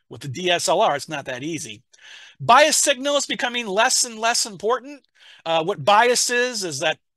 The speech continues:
basically all digital cameras inherently have a base level of readout noise as it reads the value of each pixel of the sensor. So that is bias. But again, a lot of people are saying C mos cameras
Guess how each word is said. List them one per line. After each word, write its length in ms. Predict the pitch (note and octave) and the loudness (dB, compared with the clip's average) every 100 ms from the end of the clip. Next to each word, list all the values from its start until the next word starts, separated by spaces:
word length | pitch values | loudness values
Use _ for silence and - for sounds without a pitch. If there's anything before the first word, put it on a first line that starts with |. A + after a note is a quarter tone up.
| D3+ | -14
basically 460 | D3+ F#3+ G3+ - E3+ | -8 -6 -6 -8 -4
all 260 | F3+ G#3+ | 2 2
digital 360 | G3 G3 G3 G3 | 2 -2 -2 -6
cameras 500 | - G3 G3+ G#3 E3 | -4 -4 -2 -4 -6
inherently 480 | D#3 C#3+ G3 F#3 F3+ | -8 -8 -6 -4 -2
have 240 | E3+ F3 | 0 -2
a 80 | D3 | -4
base 400 | C3+ F#3+ G3 - | -4 -2 0 0
level 400 | F3 F#3+ G3+ F#3 | 0 -2 -2 -4
of 100 | C#3+ | -8
readout 500 | C#3+ E3+ F#3+ G3 F#3+ | -8 -6 0 2 2
noise 600 | E3+ F#3 G#3 A3 A#3 - - _ _ _ _ _ - | -2 -2 -2 -4 -6 -8 -10 _ _ _ _ _ -8
as 160 | E3 D3 | -4 -4
it 100 | D#3 | -2
reads 240 | F3 F3 | -4 -4
the 80 | E3 | -4
value 360 | D3 E3+ G3 F3 | 0 2 2 0
of 120 | D3 | -4
each 260 | F3 - | -6 -6
pixel 360 | - F#3+ - G3 | -6 -4 -4 -4
of 100 | D#3+ | -6
the 60 | C#3+ | -4
sensor. 600 | - E3+ F3 A3 A3+ - _ _ - | -2 -2 -4 -6 -8 -12 _ _ -12
So 180 | - | -6
that 240 | D3+ A3+ - | 2 2 2
is 120 | D#3+ | -6
bias. 640 | B2+ F3+ G3 B2 A2 - - | 0 2 2 0 -10 -12 -8
But 120 | E3 | -8
again, 340 | D3 F#3+ B3 A#3 | -6 -2 0 0
a 20 | |
lot 160 | G#3 | 0
of 80 | C#4 | 0
people 220 | C#4+ A#3+ | -2 -4
are 100 | A#3 | -4
saying 360 | G#3 A#3+ A3+ A3 | -2 -2 -4 -6
C 260 | - A#3 A#3 | -6 -6 -6
mos 260 | A3+ G#3+ | -6 -6
cameras 680 | - G3+ G3+ G3+ G3+ G3+ - | -4 -4 -4 -4 -4 -4 -6